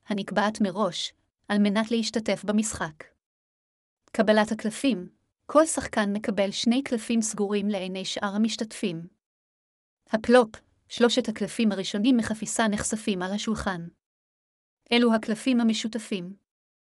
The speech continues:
ההערכה הראשונה, כל שחקן בתורו צריך להחליט האם להמשיך או לפרוש לפני שמתבצעת ההערכה הבאה. סיבוב נוסף של הפלופ, קלף רביעי נחשף וסיבוב נוסף של הערכות מתבצע.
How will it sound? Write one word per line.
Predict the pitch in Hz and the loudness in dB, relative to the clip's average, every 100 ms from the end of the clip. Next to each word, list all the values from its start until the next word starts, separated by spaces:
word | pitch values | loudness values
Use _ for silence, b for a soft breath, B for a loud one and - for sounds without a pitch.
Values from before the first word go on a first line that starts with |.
| _ _ _ _ | _ _ _ _
ההערכה | - 214 196 175 185 214 | 0 4 4 2 -2 0
הראשונה, | 208 214 214 220 220 220 - _ _ _ | 0 0 -2 2 2 2 -6 _ _ _
כל | - 294 | 4 4
שחקן | 311 - - 220 202 | 4 -2 -2 0 0
בתורו | 196 208 185 220 | -2 -6 -2 -2
צריך | - 202 233 208 | -2 -4 -2 -4
להחליט | 175 - 190 - | -4 -6 -6 -6
האם | 196 254 226 | 0 4 4
להמשיך | 185 180 - 302 - - | 2 -2 -2 -2 -2 -2
או | 233 | 0
לפרוש | 220 - 214 247 226 | 0 -2 -2 -2 -4
לפני | - 196 | -2 -2
שמתבצעת | - 208 196 190 - - 180 - | 0 -2 -2 -6 -6 -4 -4 -4
ההערכה | 196 202 190 202 - 190 | -4 -2 -2 -6 -4 -4
הבאה. | 196 196 165 165 160 _ _ _ _ _ _ _ _ _ | -2 0 0 -2 -8 _ _ _ _ _ _ _ _ _
סיבוב | - 233 208 226 | -2 2 4 4
נוסף | 214 - 262 262 | 2 2 0 0
של | 226 196 | -4 -6
הפלופ, | - 233 190 - _ _ _ _ | -2 -2 -2 -8 _ _ _ _
קלף | - 240 247 208 | 0 0 2 -2
רביעי | 180 190 220 | -2 0 2
נחשף | 202 - - 233 220 220 | 2 2 0 0 0 -6
וסיבוב | 220 202 214 190 | -4 -2 -2 -2
נוסף | 185 - 247 - | -2 0 0 -2
של | 233 | 0
הערכות | 220 202 185 - 196 - | 0 0 -2 -4 -4 -2
מתבצע. | 214 - 220 208 175 | -4 -2 -2 -2 -2